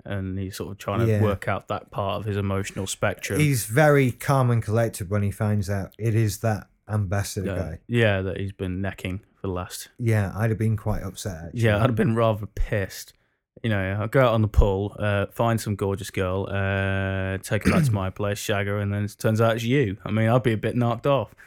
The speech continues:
Speaker 2: Yeah.
Speaker 1: Really. Um,
Speaker 2: I would too.
Speaker 1: I'd be a little upset about that,
Speaker 2: Yeah.
Speaker 1: um, to be fair.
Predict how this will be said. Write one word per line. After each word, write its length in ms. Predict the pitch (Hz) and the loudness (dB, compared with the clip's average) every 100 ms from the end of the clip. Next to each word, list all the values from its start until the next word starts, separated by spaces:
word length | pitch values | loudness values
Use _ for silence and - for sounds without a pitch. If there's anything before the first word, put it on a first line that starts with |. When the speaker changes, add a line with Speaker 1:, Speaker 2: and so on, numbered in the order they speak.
| - | -6
Speaker 2:
Yeah. 280 | 131 156 143 _ - | 2 2 0 _ -2
Speaker 1:
Really. 460 | 117 107 107 127 - - - | 2 4 4 2 -2 -18 -4
Um, 340 | 120 117 117 113 | 2 4 4 4
Speaker 2:
I 140 | 139 | 4
would 200 | 131 120 | 4 2
too. 280 | - 139 101 | 0 2 4
Speaker 1:
I'd 160 | 127 - | 2 4
be 200 | 131 131 | 4 6
a 80 | 131 | 8
little 360 | 127 143 135 | 8 6 6
upset 400 | 123 - - 104 | 4 4 0 2
about 300 | 104 101 98 | 0 -2 -4
that, 260 | 101 92 - - - - | -4 -6 -8 -20 -20 -8
Speaker 2:
Yeah. 220 | 98 110 113 120 | 0 2 4 6
Speaker 1:
um, 240 | 127 117 | 4 2
to 120 | - | -4
be 120 | 120 | -2
fair. 420 | - 123 117 131 | 0 2 4 2